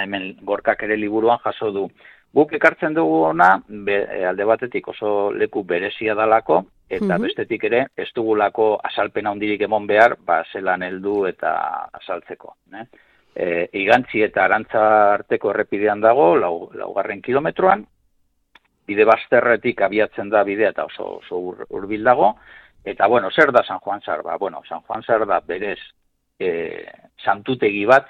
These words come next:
Speaker 1: badirudi kristautasunaren aurretik ja leku sakratu bat zala.
Speaker 2: Mhm.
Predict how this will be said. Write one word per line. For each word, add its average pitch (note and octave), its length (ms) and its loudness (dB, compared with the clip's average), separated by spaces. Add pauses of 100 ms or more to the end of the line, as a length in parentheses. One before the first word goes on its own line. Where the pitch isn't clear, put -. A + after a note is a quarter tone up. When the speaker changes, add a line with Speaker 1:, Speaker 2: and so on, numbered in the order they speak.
(120)
Speaker 1:
badirudi G#2 640 -2
kristautasunaren G#2+ 1000 -2
aurretik G2+ 600 -4 (160)
ja F#2+ 440 0
leku F#2 400 -8
sakratu F#2 540 -10
bat F#2+ 240 0
zala. C3+ 300 2 (120)
Speaker 2:
Mhm. F#3+ 440 -4